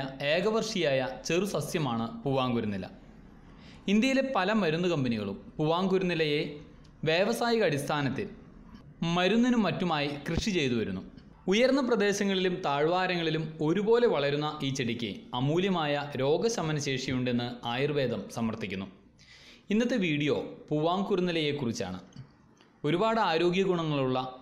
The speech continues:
ഒരു ചെടിയാണിത്. നാം എല്ലാവരും ഒരുപക്ഷെ ഈ ചെടി കണ്ടു കാണും. ഇതിൻ്റെ ആരോഗ്യ ഗുണങ്ങളെക്കുറിച്ചാണ് ഇന്നത്തെ വീഡിയോയിൽ പറയുന്നത്. വീഡിയോ ഇഷ്ടമായാൽ നിങ്ങൾ ഷെയർ ചെയ്യുക. നിങ്ങളുടെ വിലപ്പെട്ട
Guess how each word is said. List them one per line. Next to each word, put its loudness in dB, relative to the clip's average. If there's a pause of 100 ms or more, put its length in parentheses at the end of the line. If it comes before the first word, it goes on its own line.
ഒരു -2
ചെടിയാണിത്. -2 (360)
നാം 0
എല്ലാവരും 0
ഒരുപക്ഷെ 0 (160)
ഈ -2
ചെടി -2
കണ്ടു 2
കാണും. -2 (540)
ഇതിൻ്റെ 4 (180)
ആരോഗ്യ 0
ഗുണങ്ങളെക്കുറിച്ചാണ് -2 (160)
ഇന്നത്തെ 0
വീഡിയോയിൽ 2
പറയുന്നത്. 2 (640)
വീഡിയോ 2
ഇഷ്ടമായാൽ 2
നിങ്ങൾ 2 (100)
ഷെയർ -2 (120)
ചെയ്യുക. 0 (400)
നിങ്ങളുടെ 2
വിലപ്പെട്ട -2